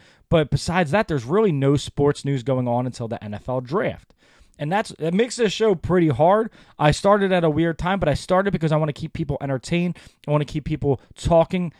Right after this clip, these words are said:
about what we're passionate about. And what we're passionate about is Philadelphia sports. Now, speaking of Philadelphia sports, we have one hell of an athlete in Philadelphia playing for the Sixers. He is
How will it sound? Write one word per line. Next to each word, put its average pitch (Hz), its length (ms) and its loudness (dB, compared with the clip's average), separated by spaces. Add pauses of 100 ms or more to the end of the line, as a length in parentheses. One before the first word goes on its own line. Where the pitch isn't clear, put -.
(100)
about 139 320 4
what 143 140 2
we're 143 100 0
passionate 170 480 -2
about. 175 220 0
And 147 80 0
what 185 100 -2
we're 190 80 -6
passionate 180 500 -2
about 143 280 0
is 139 100 -8
Philadelphia 139 600 4
sports. - 500 -8 (1040)
Now, 170 300 0 (260)
speaking 214 400 0
of 196 120 0
Philadelphia 110 520 0
sports, - 380 -8 (120)
we 220 140 4
have 202 280 6
one 175 420 2 (200)
hell 170 240 2
of 160 200 2
an 135 220 -4
athlete 117 600 -4 (260)
in 147 160 0
Philadelphia 123 640 2
playing 113 300 -4
for - 120 -12
the 113 100 -6
Sixers. 120 500 -10 (260)
He - 300 -8
is 127 440 -4